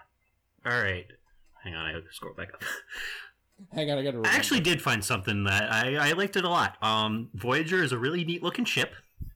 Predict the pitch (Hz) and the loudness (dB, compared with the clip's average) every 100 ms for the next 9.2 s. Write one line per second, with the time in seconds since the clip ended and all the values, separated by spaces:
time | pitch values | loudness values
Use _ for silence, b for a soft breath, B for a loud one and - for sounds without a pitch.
0 | - - 117 110 110 104 - 110 110 139 | -10 0 2 4 4 2 0 0 2 0
1 | 175 147 147 - 139 131 131 104 92 107 | 0 2 2 0 0 2 2 2 2 2
2 | 156 - - 98 101 107 104 107 - 104 | 2 -2 -6 -2 -2 0 0 0 -2 0
3 | 95 - 98 95 95 85 76 90 90 87 | 0 -2 -2 -2 -2 -4 -2 -2 0 -2
4 | 90 95 92 - 110 - _ B B B | -2 -2 -4 -2 -2 -4 _ B B B
5 | 90 80 80 82 82 101 - 101 95 - | -4 -2 -2 -4 -6 -8 -4 -2 -2 -2
6 | 139 151 117 104 113 123 143 147 143 135 | -2 -2 -4 0 2 2 2 4 2 0
7 | 104 95 92 92 87 82 95 107 120 104 | 0 2 4 2 2 0 0 0 2 2
8 | 110 - 156 143 135 135 135 135 143 151 | 0 0 0 -2 -2 -4 -4 -2 -2 0
9 | 156 | -2